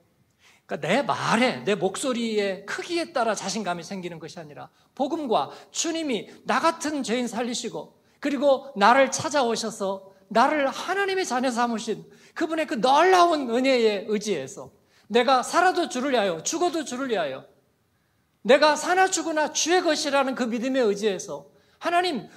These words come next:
우리가 이 세상에서 하나님 영광 위에 살다가 주님이 부르시면 천국에서 상 받게 될 줄로 믿고, 그래서 이 세상에 살 동안에 우리가 병에 시달리다가 져서 약한 대로 죽지 아니하고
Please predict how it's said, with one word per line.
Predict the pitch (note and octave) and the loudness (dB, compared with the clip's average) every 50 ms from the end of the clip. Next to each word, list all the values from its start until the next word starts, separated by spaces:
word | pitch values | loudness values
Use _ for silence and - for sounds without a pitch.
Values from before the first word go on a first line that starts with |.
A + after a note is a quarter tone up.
| - _ | -10 _
우리가 | - A#3+ C4 C4 G#3 A#3+ A#3+ A3 F#3+ | 0 0 2 2 4 4 4 4 2
이 | A3+ C#4 | 2 0
세상에서 | D4 E4+ D#4 D#4 D#4+ D4+ C#4+ D4 C4 C#4 | 0 0 0 0 -2 -2 -2 -2 -2 -4
하나님 | D4 C#4+ C#4 C#4 C4+ B3 | -4 -4 -4 -4 -4 -4
영광 | A#3 A3+ A3+ A#3+ A3+ G#3+ | -4 -2 -2 -2 -2 -2
위에 | G#3+ G#3 | -4 -6
살다가 | G#3 - G#3 F#3+ E3 D#3+ D3 D#3+ C#3+ C#3 _ _ _ _ _ _ _ _ _ _ _ _ | -6 -8 -10 -10 -10 -10 -10 -12 -16 -20 _ _ _ _ _ _ _ _ _ _ _ _
주님이 | - - D4+ E4+ E4 E4 E4 D4 | -2 -2 0 0 2 0 0 -2
부르시면 | - C4 C#4+ C4+ C4+ C4+ B3 C4 B3+ C4 | -2 -2 -4 -2 -2 0 0 0 0 0
천국에서 | - - D#4+ G4 G4+ G4 G4+ D#4+ F4+ D#4 C4 D4+ | 0 -2 0 0 0 0 0 0 -2 -4 -4 -6
상 | B3 B3 C4 B3+ | -6 -6 -4 -4
받게 | A#3 G#3+ - - A#3 | -4 -4 -4 -4 -4
될 | G3 G#3 F3 | -4 -4 -4
줄로 | - G#3 F3+ E3+ | -4 -4 -6 -6
믿고, | D#3+ D3+ C#3 - - C#3 - _ _ _ _ _ _ _ _ _ _ _ _ _ _ | -8 -10 -12 -14 -16 -18 -18 _ _ _ _ _ _ _ _ _ _ _ _ _ _
그래서 | - B3+ C4+ - C4+ | 0 0 0 2 0
이 | A#3 B3+ | 0 0
세상에 | B3 C4+ G#3+ A#3 A#3+ A#3 A3+ | 0 0 0 2 2 2 0
살 | F#3+ G#3+ G#3+ G#3+ | 0 -2 -2 -2
동안에 | A#3+ G#3 G#3 G3+ G3 F#3+ F3+ F3+ - - - - | -2 -2 -2 -2 -2 -4 -8 -10 -14 -20 -16 -10
우리가 | - D4 C#4+ C4 D4 C#4 C#4+ | -8 -2 0 2 2 2 0
병에 | - G3 A#3+ D4 E4+ E4+ E4 D#4+ D4 A#3+ A#3 - - - | 0 4 4 4 6 6 6 4 4 4 0 -6 -12 -12
시달리다가 | - - - G#4 C#4+ C4+ C4 A3+ B3 A#3 G#3+ A3+ G#3+ G3+ - - - _ _ _ _ _ _ | -8 -2 2 2 2 2 0 -2 -4 -4 -2 -4 -6 -6 -8 -14 -20 _ _ _ _ _ _
져서 | - - C#4 D4+ D4+ D#4 D4 A#3 G3+ | 2 2 4 4 4 4 4 4 4
약한 | B3+ C4 - - D#4 D4 | 4 2 2 0 0 2
대로 | B3+ C4 C4 C4 A#3+ A3+ | 4 4 4 4 2 0
죽지 | A#3 - - A3+ G3 | -2 -6 -4 -2 -2
아니하고 | E3+ D#3+ D#3 D3 D3 C#3 - D3+ D3+ - | -2 -2 -4 -8 -8 -8 -10 -14 -20 -20